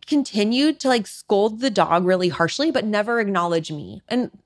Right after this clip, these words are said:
I'm a dog person, so, like, I think it's funny, it's cute, whatever. But he just continued to, like, let the dog roam all over my table and all of my things. And I'm like, "Hi, dog." And he just would be snappy with the dog, but wouldn't turn to me and say, "Oh, sorry about that."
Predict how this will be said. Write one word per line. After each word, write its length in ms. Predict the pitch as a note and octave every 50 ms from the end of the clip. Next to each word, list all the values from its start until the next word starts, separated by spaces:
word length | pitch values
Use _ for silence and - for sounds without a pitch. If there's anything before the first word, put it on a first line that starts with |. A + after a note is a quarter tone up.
| _ -
I'm 180 | B3 C#4 D4 E4
a 80 | D4
dog 360 | G3 F3+ - E3+ D#3+ E3+ E3 -
person, 340 | D3+ C#3 C#3+ - D3+ E3
so, 80 | - E3
like, 160 | D#3+ E3 -
I 160 | - D3+ E3
think 180 | E3 F3 E3 D#3+
it's 200 | D#3+ D3 - -
funny, 280 | - D3 D3 D3 D3+ C#3+
it's 160 | C#3+ - -
cute, 160 | - E3+ -
whatever. 360 | - C#3+ C#3+ D3 D3 D#3+ D#3+ _ _ _ _ _ _ _ _ -
But 100 | B3+ C4
he 120 | C4 C4
just 200 | B3 C4+ C4 _ _ -
continued 440 | - C4+ C4 A3+ B3 A#3+ C4 B3+ -
to, 80 | D#4+
like, 240 | E4 D#4+ D4+ - _ _ _ _ _ _ _ -
let 200 | G#3 G#3 G#3 -
the 80 | B3
dog 280 | G#3 G#3 G3 F#3+ G3 F3
roam 320 | F3 E3+ D#3+ E3 F#3 F#3+
all 160 | F3 E3+ F3
over 220 | E3+ E3+ E3+ F3 E3+
my 160 | D#3 D3 E3
table 440 | E3 - E3+ E3 E3 D#3+ D#3+ D#3 E3
and 100 | E3 D#3
all 160 | D3 D3+ D3+
of 100 | D#3 D#3+
my 160 | E3 D3+ D#3
things. 460 | D3 - D#3 D3+ D#3 D#3+ E3+ F3+ E3+
And 100 | F#3 F#3+
I'm 100 | G3 F#3+
like, 200 | G3+ G#3+ A3 A3
"Hi, 140 | - - G#4+
dog." 380 | - F4 E4 E4+ E4+ E4 C#4 - - - - - - _ -
And 100 | B3 B3
he 100 | B3+ B3+
just 240 | G#3 C4 C4 - -
would 320 | A#3 A#3 D4+ B3+ A3 -
be 180 | - B3+ B3 G#3+
snappy 440 | - - A3+ G3+ F#3+ G3 A#3 C4 C#4+
with 100 | D4 D4
the 60 | C#4+
dog, 300 | - F#3 E3 E3+ E3+ E3+
but 160 | F#3+ - -
wouldn't 340 | G3 B3 C4 C4 C4+ - - _ _ _ _ _ _ _ - -
turn 240 | F#3+ F#3+ A#3 A#3 A3+
to 60 | G#3+
me 120 | G3+ F#3+ F#3
and 80 | F#3
say, 120 | F#3+ G#3 -
"Oh, 160 | - - - - -
sorry 200 | - - F#3 E3+
about 200 | C#3+ B2 - -
that." 200 | - - -